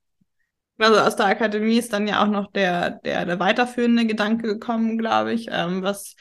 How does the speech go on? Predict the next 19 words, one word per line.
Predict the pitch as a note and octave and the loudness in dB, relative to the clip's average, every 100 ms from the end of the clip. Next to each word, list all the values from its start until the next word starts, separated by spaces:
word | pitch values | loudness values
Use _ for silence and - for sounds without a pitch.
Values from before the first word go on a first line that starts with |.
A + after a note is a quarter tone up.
| - - - _ _ | -20 -20 -20 _ _
passiert | A3+ A3+ A3+ A3+ | -4 0 -2 0
mit | G3+ G3+ | -2 2
den | G3 F#3+ G3 | 4 4 2
Teilnehmern, | G#3+ G3+ F#3+ F#3+ G3 G3 F#3+ F#3 F#3 F#3+ - _ _ - | 0 0 0 2 2 2 0 0 -2 -4 -6 _ _ -4
wenn | F#3 | -2
sie | G3+ | 0
jetzt | F#3 - - - _ _ _ _ _ _ | -2 -4 -12 -18 _ _ _ _ _ _
Healing | A3+ G#3+ G#3 | -6 0 0
Humans | G3+ G#3 G3 G#3 - - | 2 0 0 0 -4 -10
Sporttherapeuten | - - G3 G3 G3 F3+ G3+ F#3 F3+ F#3+ | -6 2 2 2 -2 -2 -2 -2 0 0
sind? | G3 A3+ D#4+ | 0 -2 -4
So, | - F#3 F3 F#3 - - _ | -6 -4 -4 -8 -18 -20 _
wir | - G3 | -6 -2
wollen | F3+ G3 | 0 0
die | F#3+ | 0
dann | F3 | 0
auch | G3+ | 2
nicht | G3+ G3 | 0 0
einfach, | F3+ F#3 F#3 F#3+ - | -2 0 -2 -4 -12